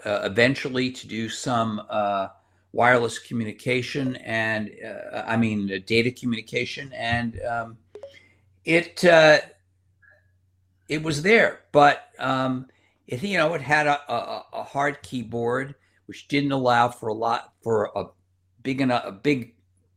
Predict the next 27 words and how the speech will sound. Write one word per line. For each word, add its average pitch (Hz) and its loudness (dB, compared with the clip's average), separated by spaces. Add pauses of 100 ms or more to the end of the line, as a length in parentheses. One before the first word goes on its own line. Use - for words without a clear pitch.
(120)
screen, 131 2
all 165 8
the 160 -2
things 127 2
that 101 -16
Jobs 123 2
went 113 -6
through 110 -10
in 107 -8
his 98 -12 (460)
introduction 120 -6
to - -18
the 104 -4
iPhone. 104 -6
So, 117 -4
you 175 -4
know, 107 -4 (360)
the 143 0
iPhone 165 4
was 120 -8
clearly 127 -4
superior, 131 -4
but 117 -4
I 135 2
agree 165 -6
with 147 -12
you 85 -16